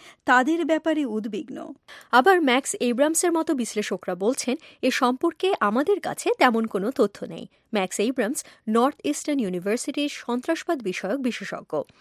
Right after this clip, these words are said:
Speaker 2: এব্রামস বলছেন, আমেরিকা ইসলামিক স্টেট গ্রুপ তাদের সহযোগী তৈরি করেছে, এমন কোনো প্রমাণ নেই।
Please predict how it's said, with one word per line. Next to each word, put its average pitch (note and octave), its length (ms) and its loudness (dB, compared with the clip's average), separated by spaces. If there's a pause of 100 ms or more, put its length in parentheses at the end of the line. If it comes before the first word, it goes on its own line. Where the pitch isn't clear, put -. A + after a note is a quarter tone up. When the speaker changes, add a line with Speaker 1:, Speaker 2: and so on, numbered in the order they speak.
(280)
Speaker 2:
এব্রামস D4 440 2
বলছেন, D#4 380 0
আমেরিকা C#4 420 0
ইসলামিক A#3+ 440 -2
স্টেট B3+ 240 -4
গ্রুপ F#3 320 -4
তাদের F#3+ 220 0
সহযোগী A3 540 -4
তৈরি F#3 320 -2
করেছে, B3+ 460 -2 (240)
এমন B3 220 4
কোনো G#3+ 240 0
প্রমাণ G3 380 0
নেই। E3+ 220 -10